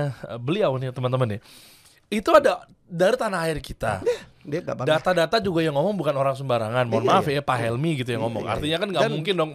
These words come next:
Speaker 2: dan
Speaker 1: mem-
Speaker 2: based on research.
Speaker 1: Nah, dan juga nggak mungkin mencoreng nama baiknya sendiri gitu,
Speaker 2: Iya.
Speaker 1: Pak Helmi kan,
Speaker 2: Iya.
Speaker 1: logikanya kan, masa berbohong.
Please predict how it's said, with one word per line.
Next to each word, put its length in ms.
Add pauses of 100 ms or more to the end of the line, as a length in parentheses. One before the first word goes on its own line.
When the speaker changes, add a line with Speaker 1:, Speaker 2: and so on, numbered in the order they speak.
(180)
Speaker 2:
dan 140
Speaker 1:
mem- 60
Speaker 2:
based 200
on 100
research. 460
Speaker 1:
Nah, 460
dan 260
juga 220
nggak 140
mungkin 240
mencoreng 300
nama 180
baiknya 280
sendiri 280
gitu, 120
Speaker 2:
Iya. 80
Speaker 1:
Pak 80
Helmi 200
kan, 100
Speaker 2:
Iya. 100
Speaker 1:
logikanya 320
kan, 120
masa 160
berbohong. 420